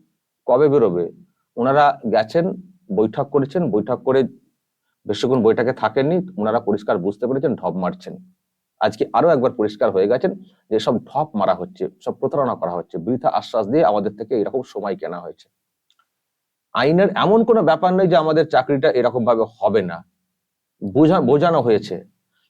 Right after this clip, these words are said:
কিন্তু সেগুলো মানে ওনারাই কার্যত একটা জটিলতা তৈরি করে চাকরিগুলোকে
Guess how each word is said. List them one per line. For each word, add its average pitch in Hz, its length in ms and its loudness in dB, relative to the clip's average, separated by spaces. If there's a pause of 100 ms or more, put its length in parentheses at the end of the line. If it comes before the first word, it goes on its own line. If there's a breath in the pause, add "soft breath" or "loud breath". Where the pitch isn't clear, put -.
কিন্তু 123 220 2
সেগুলো 131 420 2
মানে 127 240 -2
ওনারাই 190 400 2
কার্যত 185 340 0
একটা - 180 2
জটিলতা 143 460 0
তৈরি 117 280 0
করে 170 180 0
চাকরিগুলোকে 110 580 -4